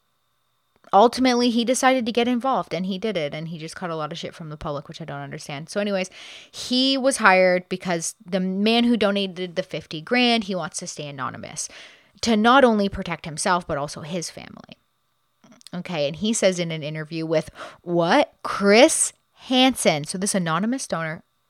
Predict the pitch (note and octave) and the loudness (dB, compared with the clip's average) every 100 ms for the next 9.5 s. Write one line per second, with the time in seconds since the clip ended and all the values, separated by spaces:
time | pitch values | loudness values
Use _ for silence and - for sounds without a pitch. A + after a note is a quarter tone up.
0 | - - F#3+ G#3+ - F3 - E3 D#3 - | -16 -10 -8 -8 -8 -8 -8 -12 -10 -10
1 | D3+ D3+ D3 C#3 D3 - D3+ - - - | -10 -10 -12 -14 -14 -18 -20 -20 -18 -18
2 | - F3 F#3 F#3 F3 E3 D#3+ - - F3+ | -8 -4 -2 -2 0 0 -4 -6 -8 -8
3 | F3 D3+ - D3+ D3+ D#3 D3+ D3 - E3+ | -8 -8 -10 -10 -10 -10 -10 -10 -12 -10
4 | E3 - C3 D3 - - _ - C3+ F#2 | -10 -8 -10 -10 -16 -18 _ -8 -6 -6
5 | D#2+ C2+ G#1+ G1+ B1 - - - - E3+ | -10 -12 -14 -16 -20 -20 -12 -10 -8 -8
6 | - D3+ D3 _ - D#3+ D3 D3+ F#3 C#4 | -8 -10 -10 _ -18 -10 -8 -6 -6 -8
7 | - - - - _ _ G3+ G3 F#3 F3+ | -12 -20 -20 -20 _ _ 4 4 4 2
8 | F3 E3+ - - _ _ _ _ E3+ E3+ | 0 -6 -10 -16 _ _ _ _ -2 0
9 | E3 D#3 D#3 D#3 D#3+ | 0 -2 -4 -10 -14